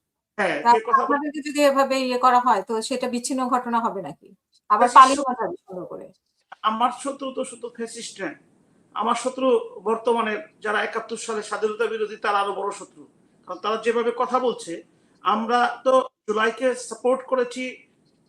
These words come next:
Speaker 1: ফ্যাসিস্টের বিরুদ্ধে গিয়েছি, তার মানে মুক্তিযুদ্ধের বিরুদ্ধে যায়নি, বাংলাদেশের বিরুদ্ধে যায়নি।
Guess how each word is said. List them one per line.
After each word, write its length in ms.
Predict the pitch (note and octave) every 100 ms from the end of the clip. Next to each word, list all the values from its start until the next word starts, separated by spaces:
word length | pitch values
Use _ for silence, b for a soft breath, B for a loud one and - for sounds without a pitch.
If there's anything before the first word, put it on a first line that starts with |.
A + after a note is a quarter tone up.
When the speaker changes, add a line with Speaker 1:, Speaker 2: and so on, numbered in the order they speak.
| _ -
Speaker 1:
ফ্যাসিস্টের 480 | A3+ A#3 A3+ C4+
বিরুদ্ধে 340 | A3 B3 G3+ B3+
গিয়েছি, 380 | B3 A#3+ C4 C4
তার 240 | G#3 G#3+
মানে 160 | A#3+ A#3
মুক্তিযুদ্ধের 580 | B3 B3+ A3+ A#3 A#3
বিরুদ্ধে 260 | A#3 G#3+ A#3
যায়নি, 260 | A#3+ A#3+ A#3+
বাংলাদেশের 500 | A3 A#3+ A#3 A3+ A3+
বিরুদ্ধে 240 | A3+ A3
যায়নি। 340 | G#3+ F#3+ E3